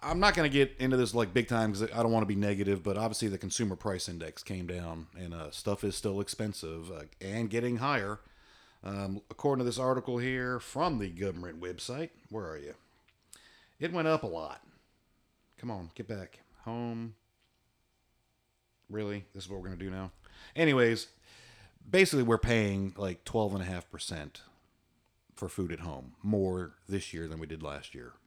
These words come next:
for October twenty-two over October twenty-one.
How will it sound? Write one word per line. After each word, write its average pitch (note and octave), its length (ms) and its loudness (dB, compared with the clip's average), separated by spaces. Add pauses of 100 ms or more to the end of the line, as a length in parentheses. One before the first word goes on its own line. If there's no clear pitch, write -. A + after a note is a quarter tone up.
(220)
for G2+ 180 -8
October G2+ 360 -2
twenty-two E2+ 1400 -8 (400)
over D#2 420 -4
October D#2 360 -10
twenty-one. D2 460 -12